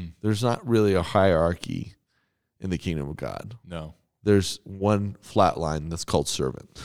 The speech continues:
Speaker 1: <laughs>
Speaker 2: Yeah, yeah.
Speaker 1: <laughs> Welcome to the, <laughs> you know what I mean?
Speaker 2: Yeah,
Speaker 1: Like,
Speaker 2: yeah, yeah.
Speaker 1: welcome. That's what we do.
Speaker 2: Yeah.
Speaker 1: And, um, and I think that's really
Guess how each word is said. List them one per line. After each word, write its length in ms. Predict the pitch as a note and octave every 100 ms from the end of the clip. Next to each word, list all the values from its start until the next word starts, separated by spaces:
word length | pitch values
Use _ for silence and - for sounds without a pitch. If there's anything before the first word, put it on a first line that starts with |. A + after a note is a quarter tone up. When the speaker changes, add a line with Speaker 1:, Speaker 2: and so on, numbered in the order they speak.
| -
Speaker 1:
<laughs> 180 | - -
Speaker 2:
Yeah, 180 | A#2+ - - -
yeah. 180 | F#3+ D#3 E3 - -
Speaker 1:
<laughs> 220 | - -
Welcome 400 | C3 B2+ C#3 A#2+
to 160 | B2+ A#2
the, 400 | A2 G#2 G2+ - - D3 E3 - - D3 - - - - - -
<laughs> 80 |
you 140 | D3+ C#3+
know 100 | C3
what 100 | A#2+
I 20 |
mean? 140 | G#2+
Speaker 2:
Yeah, 140 | G#2 F#2+
Speaker 1:
Like, 160 | F#2+
Speaker 2:
yeah, 60 | A2+
yeah. 60 | G#2+
Speaker 1:
welcome. 400 | A#2 A#2+ G#2+ E2+
That's 240 | G2+ -
what 160 | G#2+ G2+
we 140 | A2+
do. 320 | A2 C3+ - -
Speaker 2:
Yeah. 180 | - C2+ - _ _ _ _
Speaker 1:
And, 360 | A2+ A#2 A2 A2
um, 440 | G#2 F#2 E2 F2 - _ _ _ _ _ A2
and 100 | A#2
I 80 |
think 200 | B2 D#3+
that's 200 | D3+ B2+
really 600 | G#2+ G#2+ A#2+ C3+ C#3 A#2+